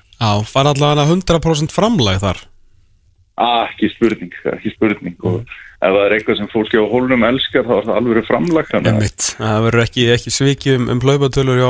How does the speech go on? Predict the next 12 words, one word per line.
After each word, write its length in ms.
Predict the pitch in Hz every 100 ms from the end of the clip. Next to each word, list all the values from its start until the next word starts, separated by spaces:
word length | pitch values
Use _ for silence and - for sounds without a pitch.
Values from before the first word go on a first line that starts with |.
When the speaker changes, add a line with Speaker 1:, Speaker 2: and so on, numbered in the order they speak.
| 120
Speaker 1:
Halldóri 380 | 131 127 131
Jóni 260 | 147 180 147
þó 60 | 143
hann 160 | 139 131 - _ _ -
reki 240 | 135 127
boltan 360 | 127 139 147 143
eindreima 640 | - - 135 139 139 139
sinnum 240 | 135 143 143
aftur 160 | - 139
fyrir 120 | 165
endamörk, 260 | 131 107
sko. 220 | - 98